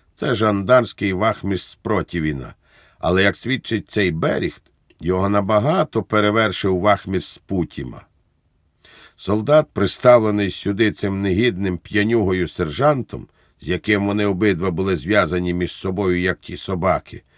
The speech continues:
зовсім не шпигун, а звичайнісінький дезертир. Ну і дурниць він тут понаписував.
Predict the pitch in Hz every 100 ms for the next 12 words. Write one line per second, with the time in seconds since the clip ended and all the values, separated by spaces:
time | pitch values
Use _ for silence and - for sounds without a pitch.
0 | _ _ - 90 117 110 - 110 107 107
1 | 95 - 113 78 78 67 - _ - -
2 | 175 160 - 135 123 147 165 117 107 -
3 | 98 85 78 147 110 110 87 - 80 73
4 | 62 _ _ _ _ _ _ _ - 104
5 | 180 208 165 120 135 127 131 117 - 98
6 | 95 107 - - 98 98 - 101 92 -
7 | 85 73